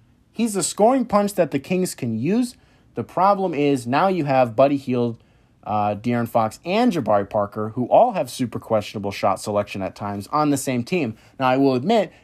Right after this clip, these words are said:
ever since Jabari left Chicago, he's been really solid at not taking these long contested twos that just don't make any sense at all. I said this, another thing I said to Grant was, like, right after the trade happened,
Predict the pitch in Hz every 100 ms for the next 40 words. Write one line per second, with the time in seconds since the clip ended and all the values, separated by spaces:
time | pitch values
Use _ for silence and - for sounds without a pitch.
0 | - 226 294 381 311 180 120 131 147 135
1 | 135 107 - 98 117 143 143 190 208 190
2 | 127 165 277 226 - - 135 113 139 160
3 | - 127 120 123 - - 131 123 151 131
4 | 113 110 113 127 139 127 - 123 - 123
5 | - 113 127 120 107 120 104 117 123 113
6 | 117 107 104 113 113 - 104 117 95 -
7 | 107 139 - - - 208 - 180 151 147
8 | 120 123 175 135 123 107 107 104 98 101
9 | 110 - 120 123 107 - 117 113 104 117
10 | 120 117 - 110 - 107 117 117 107